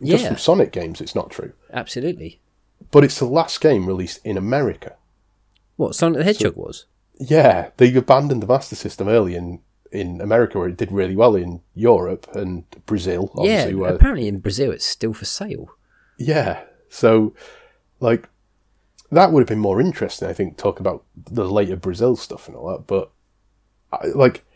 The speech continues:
Speaker 1: we would know that because we're old enough to have lived through it, whereas
Speaker 2: Well,
Speaker 1: someone,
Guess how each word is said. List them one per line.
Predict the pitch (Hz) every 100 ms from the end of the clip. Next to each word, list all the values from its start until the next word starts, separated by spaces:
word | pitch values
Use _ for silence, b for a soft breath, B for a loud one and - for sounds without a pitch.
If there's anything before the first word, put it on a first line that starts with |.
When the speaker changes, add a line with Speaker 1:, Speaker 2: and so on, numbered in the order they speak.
| _ -
Speaker 1:
we | 117 127 220
would | 170 110
know | 110 180 117
that | 85 64 _
because | 120 - 113
we're | 120 110
old | 120 110
enough | 101 -
to | 107
have | 92
lived | 113 127
through | - 143 80
it, | - -
whereas | 101 95
Speaker 2:
Well, | 95
Speaker 1:
someone, | 92 - - 120 104 90